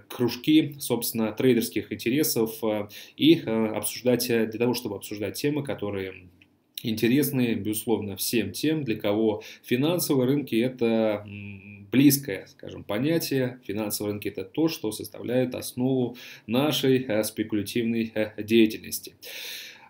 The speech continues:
Э, не забывайте также о том, что сегодня в шестнадцать тридцать по московскому времени состоится вебинар "Правильный понедельник", э, где мы,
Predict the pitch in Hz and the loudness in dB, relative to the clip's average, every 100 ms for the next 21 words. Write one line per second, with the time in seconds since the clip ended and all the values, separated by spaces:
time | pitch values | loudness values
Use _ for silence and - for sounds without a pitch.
0 | - 101 101 143 175 208 196 180 180 160 | -2 2 4 4 4 4 4 4 6 6
1 | 160 170 143 139 170 160 135 139 139 151 | 4 2 2 2 6 6 4 0 2 2
2 | 143 131 143 139 - 120 127 147 - 131 | 0 2 2 2 0 0 2 2 2 2
3 | 127 135 123 120 113 131 127 127 - 110 | 2 2 2 0 0 4 6 4 2 2
4 | 104 123 143 180 185 170 160 151 147 139 | 2 2 0 -2 -4 -2 2 4 4 2
5 | 135 135 139 135 127 - 117 113 113 117 | 0 2 2 2 0 0 2 2 2 4
6 | 127 127 123 120 | 6 8 8 6